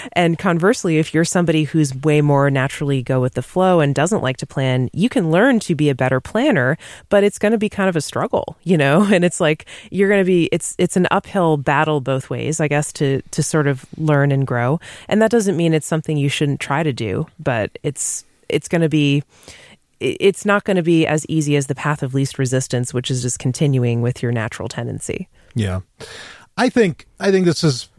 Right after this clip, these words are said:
Speaker 2: like, pretty interesting stuff. And I think there's other personality, uh, uh, uh, models that I would be interested to kinda, like, you know,
Speaker 1: Yeah,
Speaker 2: go down
Speaker 1: sure.
Speaker 2: and explore. Not right now, obviously, but
Speaker 1: Mm-hmm.
Speaker 2: this is,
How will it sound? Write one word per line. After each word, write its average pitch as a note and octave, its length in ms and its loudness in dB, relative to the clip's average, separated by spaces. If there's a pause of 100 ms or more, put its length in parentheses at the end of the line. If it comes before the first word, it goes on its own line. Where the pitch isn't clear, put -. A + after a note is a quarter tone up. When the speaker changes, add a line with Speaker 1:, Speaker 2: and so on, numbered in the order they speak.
(380)
Speaker 2:
like, D3 180 -2 (840)
pretty F#3+ 240 2
interesting D3 360 -2
stuff. G#2 340 -4
And D3 100 -2
I C3+ 80 2
think D#3+ 140 2
there's C#3 160 2
other C#3 240 2
personality, A#2 1000 0 (100)
uh, - 40 -8
uh, G#2 600 -4
uh, G2 40 -4
models G#2+ 560 -4 (560)
that D3 120 2
I C3 140 4
would B2 120 0
be A#2+ 140 0
interested A2+ 380 -2
to - 60 -16
kinda, A2 280 -2
like, G2 180 -4 (100)
you - 80 -2
know, A#3 80 4
Speaker 1:
Yeah, D4 60 2
Speaker 2:
go A#2+ 120 2
down A2+ 180 2
Speaker 1:
sure. G#3 100 2
Speaker 2:
and G3+ 80 0
explore. G#2+ 380 -4
Not D3 140 2
right C3 140 2
now, F#2+ 320 -2
obviously, G2+ 560 -6
but F3 180 0
Speaker 1:
Mm-hmm. - 1400 -14 (100)
Speaker 2:
this - 220 0
is, - 640 -2